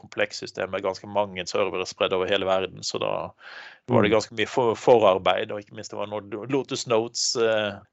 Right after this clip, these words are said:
Speaker 1: på toppen av det
Speaker 2: Uff.
Speaker 1: hele, bare for å gjøre det ekstra, minst det var noe Lotus Notes, eh, på toppen av det
Speaker 2: Uff.
Speaker 1: hele, bare for å gjøre det ekstra koselig.
Speaker 2: Men det er der du gjorde det feil. Du var i nærheten.
Speaker 1: Ja,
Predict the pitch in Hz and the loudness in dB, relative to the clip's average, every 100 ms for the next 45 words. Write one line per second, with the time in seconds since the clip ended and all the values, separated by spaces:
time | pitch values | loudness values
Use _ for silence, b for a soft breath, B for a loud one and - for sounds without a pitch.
0 | - - 135 - 113 107 110 110 107 107 | -8 0 0 0 2 4 4 4 2 0
1 | 113 107 120 110 107 117 - - 113 104 | 0 -4 -2 -2 -2 -4 -8 -14 -14 -12
2 | 104 101 104 101 110 107 139 131 135 - | -8 -6 -6 -8 -10 -4 -2 -2 -4 0
3 | 113 117 - - - 113 110 107 98 98 | 2 2 -2 -2 0 2 2 0 -4 -10
4 | - - 135 131 - 110 107 110 107 104 | -6 -2 0 0 0 2 4 4 4 2
5 | 110 110 - 113 107 107 117 - 113 113 | 0 -4 -2 -2 -2 -4 -6 -6 -6 -6
6 | 117 - 120 135 - - 117 131 135 104 | -8 -4 -6 -6 -12 -6 0 4 4 4
7 | 117 123 - 117 92 - 117 117 117 131 | 2 0 0 -2 -4 -8 -4 0 0 0
8 | 107 92 - - - 143 | 0 -4 -8 0 6 6